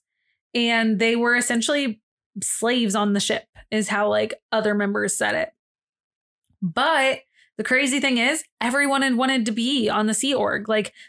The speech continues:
the Sea Org was the top class of Scientologists. It was considered, like, a big deal, and, like, you were cool if you were in the Sea Org. Like, that's the one you wanted to be in.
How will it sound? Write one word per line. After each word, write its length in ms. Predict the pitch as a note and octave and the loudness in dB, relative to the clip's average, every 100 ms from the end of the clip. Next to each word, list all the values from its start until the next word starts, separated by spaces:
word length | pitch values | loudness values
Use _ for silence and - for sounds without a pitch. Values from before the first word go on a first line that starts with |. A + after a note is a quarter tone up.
| - | -6
the 80 | A#3 | -2
Sea 280 | - A#3+ B3 | 0 2 2
Org 220 | C#4+ C4+ | 2 2
was 160 | C#4 | 0
the 80 | A#3 | 0
top 360 | A#3+ A3 G#3+ - | -2 0 -2 0
class 240 | A3 G#3+ | 0 0
of 80 | A3 | 0
Scientologists. 760 | G#3+ G#3 F#3 F#3+ G#3+ A3+ G3+ | 0 0 0 0 0 -2 -2
It 80 | - | -2
was 140 | A3+ A3+ | -2 0
considered, 360 | C4+ A3+ G#3+ | -2 0 0
like, 120 | A#3 | 0
a 60 | A3 | 0
big 320 | E3+ G#3 F#3+ | 0 0 0
deal, 260 | F#3 G3+ A3 | 0 0 0
and, 100 | G#3 | 0
like, 300 | G3+ G3 - _ _ _ _ - | -2 -4 -10 _ _ _ _ -6
you 340 | F#3 G#3+ B3 | -2 2 2
were 160 | C4+ B3+ | 0 0
cool 460 | C4 A#3 G#3 G3 - | 0 2 2 0 -2
if 180 | G3 G3+ | -4 0
you 180 | G#3+ | 0
were 240 | G#3 G#3+ G#3 | 2 0 0
in 400 | A3 G3+ G3 F#3 | -2 0 0 0
the 100 | G3 | 0
Sea 260 | - G3+ G3+ | -2 -2 -4
Org. 400 | - - G#3+ - - | -4 -6 -8 -12 -14
Like, 140 | G3+ | -6
that's 220 | G#3+ G3+ - | -4 -4 0
the 80 | |
one 200 | G3+ G3+ | 2 2
you 100 | G3 | 2
wanted 220 | F#3+ F#3+ F#3+ | 0 -2 -4
to 40 | |
be 160 | - - | -10 -16
in. 160 | - | -18